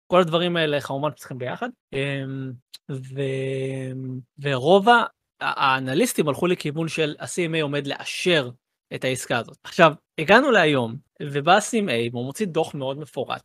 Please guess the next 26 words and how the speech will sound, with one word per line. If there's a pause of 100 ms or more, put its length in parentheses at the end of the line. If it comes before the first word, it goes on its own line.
(120)
של
למה
הוא
חושב
שהעסקה
הזאת
לא
צריכה
להתקיים. (180)
ובשורה
התחתונה,
הוא
חוסם
אותה. (220)
הוא
אומר,
"אנחנו
לא
מאפשרים
לעסקה
הזאת
לעבור", (220)
אה, (440)
וזה
אומר, (400)
בפועל,